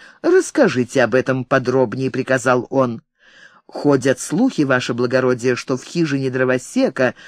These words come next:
на полпути к вершине обнаружили труп старого бродяги. Я хотел бы знать, действительно ли это так?" Когда судья Ди утвердительно кивнул, он продолжал: Так получилось, что вчера поздним вечером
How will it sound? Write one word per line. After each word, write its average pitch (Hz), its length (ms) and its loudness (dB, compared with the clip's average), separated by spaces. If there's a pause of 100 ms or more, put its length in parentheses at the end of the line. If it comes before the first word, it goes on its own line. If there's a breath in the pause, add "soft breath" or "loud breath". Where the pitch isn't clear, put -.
(160 loud breath)
на 220 160 2
полпути 165 520 0
к - 80 -10
вершине 139 720 -2 (320 loud breath)
обнаружили 143 640 0
труп 147 320 -2
старого 175 460 2
бродяги. 127 760 0 (360 loud breath)
Я 262 120 2
хотел 302 360 0
бы 254 120 2
знать, 139 520 -2 (320 soft breath)
действительно 175 1080 0
ли 311 140 6
это 262 240 0
так?" - 480 -4 (800)
Когда 143 380 2
судья 147 460 0
Ди 139 500 -2 (260 loud breath)
утвердительно 147 880 0
кивнул, 214 460 0
он 165 160 0
продолжал: 117 720 -2 (320 loud breath)
Так - 260 -4
получилось, 156 680 2
что - 200 -4
вчера 226 340 -2
поздним 139 460 0
вечером 151 560 -2